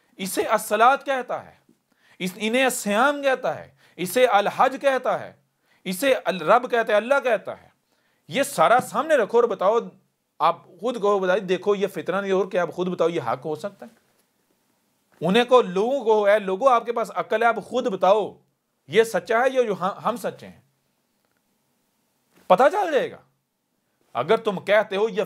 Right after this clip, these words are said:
فتنہ ہے، تو آؤ میدان میں، احمد عیسیٰ کو، احمد عیسیٰ کی دعوت کو فتنہ ثابت کرو۔ اے گدھے کے بچوں، فتنہ کہتے ہیں اصل کے مقابلے پر جو نقل آتی ہے، تو نقل تمہارے پاس ہے۔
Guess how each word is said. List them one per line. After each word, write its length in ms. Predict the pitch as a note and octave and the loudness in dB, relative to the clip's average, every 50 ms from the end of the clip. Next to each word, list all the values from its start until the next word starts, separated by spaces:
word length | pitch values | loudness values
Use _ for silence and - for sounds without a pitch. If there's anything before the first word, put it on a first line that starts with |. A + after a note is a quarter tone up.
| - - | -6 -10
فتنہ 280 | D#3 D3+ - F#3 G3 | -14 -12 -8 -4 -2
ہے، 320 | G3+ F#3 E3 F3+ G#3+ B3 B3+ | -2 -2 0 0 0 -2 -2
تو 160 | B3+ - - - | -2 -4 -6 -2
آؤ 260 | - F3+ G3 A3 A#3+ C4+ C4+ B3+ | 0 2 4 4 4 4 2 0
میدان 480 | A#3+ G#3+ F3+ F3+ F3 F3+ F#3 F#3 F3+ | -2 -2 -2 -2 -2 -2 -2 -4 -4
میں، 160 | F#3 G#3+ A#3+ A3+ E3+ | -6 -6 -6 -4 -2
احمد 400 | E3+ F#3+ G3+ G3+ F#3+ E3 E3 D#3+ | 0 0 0 0 -2 -4 -6 -8
عیسیٰ 500 | D#3+ D#3+ D#3+ C#3 C3+ F#3 F3+ F3+ F3 F3 | -10 -12 -14 -8 -2 2 2 2 2 -2
کو، 180 | E3 F3+ G#3 | -4 -2 0
احمد 240 | G3+ F#3 F3 E3+ D#3+ | 0 0 0 -2 -8
عیسیٰ 240 | C#3+ C3 C3+ F3 F3+ | -12 -8 -8 -8 -8
کی 80 | F3 | -6
دعوت 360 | D3+ C#3 D3 E3 E3+ F3 E3+ - | -2 0 2 2 2 0 -2 0
کو 300 | A3 A#3+ C4 C4 C4 - _ _ _ _ _ _ _ _ _ _ _ | 2 2 2 2 0 -6 _ _ _ _ _ _ _ _ _ _ _
فتنہ 520 | _ - E3+ F3+ - G3+ G3 G3+ G#3 G#3+ G#3+ | _ -8 -8 -6 -6 -4 -2 0 0 0 0
ثابت 480 | G#3+ - - E3+ F3 F#3 G3 G#3+ - - - | -2 0 2 2 2 2 0 -2 -4 -6 -4
کرو۔ 440 | - B3 C4+ C#4 B3+ F#3 C3 - - _ _ _ _ _ _ _ _ _ _ _ - | 0 4 6 6 6 4 0 -6 -14 _ _ _ _ _ _ _ _ _ _ _ -12
اے 280 | B2+ C3+ C3+ A#2+ D#3 | -12 -12 -4 -4 -2
گدھے 140 | E3+ E3+ F#3 | -2 -2 -4
کے 140 | F3+ F3 D3 | -4 -4 -4
بچوں، 460 | D3 D3 D3+ - - A#3+ A#3+ E3 G2+ - _ _ _ _ _ _ _ _ _ _ | -4 -6 -4 -2 0 0 0 -2 -4 -10 _ _ _ _ _ _ _ _ _ _
فتنہ 300 | - C3+ C3+ E3 F3+ F#3 F3 | -16 -12 -6 -4 -2 -2 0
کہتے 240 | - F3 E3 - G3 | 0 0 0 0 -2
ہیں 140 | A3 A#3 A#3 F#3+ | -2 -2 -4 -4
اصل 340 | - E3 - - F#3 F#3 F3+ | -6 -6 -4 -2 -2 -2 -2
کے 140 | F3+ F#3 F3+ | -4 -6 -6
مقابلے 680 | F3 D#3+ D3 C3 C3+ D3 C#3+ C#3+ C#3+ D#3 E3 E3+ F3 | -6 -6 -8 -4 0 0 0 0 -2 -4 -8 -8 -8
پر 280 | E3+ _ E3+ F#3 G3 F3+ | -6 _ -2 -2 -2 -4
جو 200 | D3 D3+ D3+ C#3+ | -4 -6 -6 -6
نقل 440 | B2+ A#2+ B2+ D#3 D#3 C3+ F3 E3 | -6 -6 -6 -6 0 2 2 2
آتی 460 | D3+ B2 B2 B2 - - - G#2+ F#2+ F2+ | 2 0 -4 -6 -6 -8 -14 -20 -20 -20
ہے، 80 | D2 - _ _ _ _ _ _ _ _ _ _ _ _ _ _ _ _ _ _ _ _ _ _ | -20 -20 _ _ _ _ _ _ _ _ _ _ _ _ _ _ _ _ _ _ _ _ _ _
تو 100 | _ G#3 | _ -4
نقل 360 | G3+ F#3 F3+ F#3 F3+ - A#3 A#3 | -2 0 0 0 2 2 0 0
تمہارے 500 | A#3 A3 G#3+ G3 G3 G3+ A3 A#3+ B3+ B3+ | 0 -2 0 2 4 4 6 6 6 6
پاس 340 | B3 A#3+ A#3+ A#3 A3+ F#3 | 6 4 4 4 2 0
ہے۔ 420 | G3 G3+ F#3 E3 C3+ G2 - - | -2 -4 -2 -2 -4 -6 -10 -16